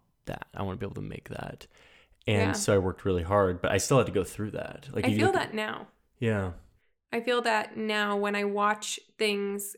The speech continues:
Speaker 2: movies even.
Speaker 1: Yeah.
Speaker 2: But anything to do with filmmaking, YouTube videos, Vimeo, staff pics. Like,
Speaker 1: Yeah.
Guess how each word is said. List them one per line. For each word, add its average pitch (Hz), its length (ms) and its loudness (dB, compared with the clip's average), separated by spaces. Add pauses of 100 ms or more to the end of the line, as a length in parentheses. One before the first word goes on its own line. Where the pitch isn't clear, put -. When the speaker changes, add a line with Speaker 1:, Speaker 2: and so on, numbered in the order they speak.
Speaker 2:
movies 214 680 0
even. 202 600 -6
Speaker 1:
Yeah. 107 220 4 (100)
Speaker 2:
But - 100 -12 (260)
anything 226 460 0
to 208 80 -10
do 202 100 0
with 202 140 -6
filmmaking, 202 420 -4
YouTube 220 300 0
videos, 202 420 0
Vimeo, 208 640 0
staff 208 380 -2
pics. 202 380 -4
Like, 202 240 -6
Speaker 1:
Yeah. 101 260 2